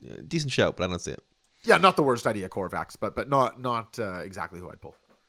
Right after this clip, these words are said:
Speaker 1: Tough. It's a tough spot. It's a tough spot. It's, it's, you're right. It has sort of fallen out of vogue a little bit. Um,
Speaker 2: Yeah, it's 'cause Vince McMahon hates them, and so it just wasn't, all the ones lost their jobs, and, uh, R-, I think Ricardo was, like, the last one, and they fired him, and Del Rio was all pissed,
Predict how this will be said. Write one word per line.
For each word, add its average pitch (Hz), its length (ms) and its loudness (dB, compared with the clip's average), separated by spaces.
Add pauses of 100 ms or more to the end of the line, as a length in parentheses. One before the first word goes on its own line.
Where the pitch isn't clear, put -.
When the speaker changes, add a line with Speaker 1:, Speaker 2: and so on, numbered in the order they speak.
(680)
Speaker 1:
Tough. 104 240 2
It's 139 100 -4
a - 20 -4
tough 156 180 6
spot. 160 300 4
It's - 140 -6
a - 20 -20
tough 147 180 2
spot. - 220 -10
It's, 131 220 -8
it's, - 260 -10
you're 117 240 4
right. 135 80 8
It 110 80 4
has 120 160 6
sort 120 140 0
of 110 80 -2
fallen 113 240 0
out 107 80 -2
of 101 80 -4
vogue 104 240 2
a - 20 -6
little 85 160 -2
bit. 82 240 -4 (640)
Um, 82 640 0
Speaker 2:
Yeah, 170 120 4
it's - 100 -4
'cause 156 120 2
Vince 147 160 0
McMahon 143 300 -2
hates 151 280 -2
them, 95 140 -6
and 95 100 -14
so 107 180 -4
it 92 80 -8
just - 180 -12
wasn't, 107 540 -4
all 110 160 4
the 117 60 2
ones 113 220 -4
lost 110 260 -4
their 113 120 -4
jobs, 113 600 0
and, 90 360 -12
uh, 76 540 -8
R-, 87 560 -10
I - 60 -8
think 131 160 -8
Ricardo 127 420 0
was, 101 220 -10
like, 104 120 -12
the 98 80 -10
last 107 440 -2
one, 113 200 -12
and 82 80 -20
they - 120 -14
fired 107 340 -2
him, 107 80 -8
and 92 100 -14
Del 92 160 -8
Rio 95 280 -6
was 107 200 -6
all 107 140 0
pissed, - 400 -8